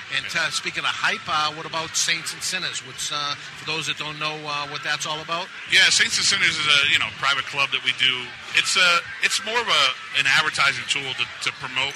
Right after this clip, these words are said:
Speaker 2: Tatuai products, but really to make sure that the, the consumer goes to the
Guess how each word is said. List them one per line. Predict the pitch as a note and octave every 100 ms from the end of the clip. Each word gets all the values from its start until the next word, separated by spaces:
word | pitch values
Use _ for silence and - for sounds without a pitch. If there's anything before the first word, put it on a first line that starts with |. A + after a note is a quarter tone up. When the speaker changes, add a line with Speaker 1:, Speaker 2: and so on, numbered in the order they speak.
| -
Speaker 2:
Tatuai | C3 B2+ B2 B2 A#2+
products, | B2 C3 D3+ - - - - - - -
but | C#3+ C#3+
really | D3+ C#3+ - - - - - C#3+
to |
make | C#3+ C#3+
sure | - D3
that | C3
the, | B2+ B2 - C#3+ -
the | B2+ -
consumer | - D#3+ D#3 C3 -
goes | B2+ C#3 C#3 -
to | C3+ B2 A#2+ -
the | -